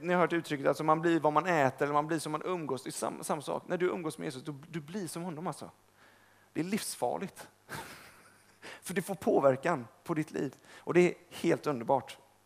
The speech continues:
Tack, Albin, det var bra. Så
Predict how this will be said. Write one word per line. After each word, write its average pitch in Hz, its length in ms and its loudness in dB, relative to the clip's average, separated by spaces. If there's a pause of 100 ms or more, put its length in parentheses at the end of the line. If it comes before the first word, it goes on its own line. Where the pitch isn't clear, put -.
(1300)
Tack, 165 220 6
Albin, 117 280 8
det 123 60 0
var 139 100 2
bra. 127 200 2 (1040)
Så 175 140 -2